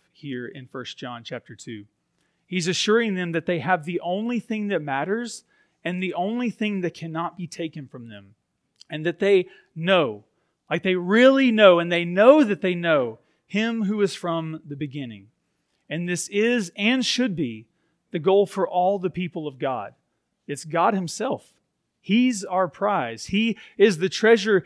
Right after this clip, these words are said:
hidden in the field. And for those who obey Christ's commands, who love their brother and sister, and who are grounded in the grace of God, we have full assurance that we are, in fact, in Christ,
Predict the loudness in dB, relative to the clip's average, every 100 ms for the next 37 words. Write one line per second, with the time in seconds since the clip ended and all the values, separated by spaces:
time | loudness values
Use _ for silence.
0 | -4 0 2 2 0 -4 -6 -4 -6 -6
1 | 0 0 0 -2 -4 2 4 4 0 -2
2 | 0 0 2 2 2 2 -2 -6 -6 -10
3 | -14 -18 -20 _ _ _ _ -4 0 4
4 | 2 4 2 2 2 0 0 -4 -8 -12
5 | -14 -14 -18 -20 _ _ _ _ -8 -4
6 | -2 -2 -2 -2 -2 0 -2 -2 -8 -8
7 | -6 -6 -6 -8 -6 -6 -8 -10 _ _
8 | _ _ _ _ -4 0 0 0 0 0
9 | -2 -6 -6 -8 -10 -8 -6 -2 -2 -2
10 | -4 -8 -6 -6 -6 -12 -14 -8 -8 -8
11 | -14 -20 _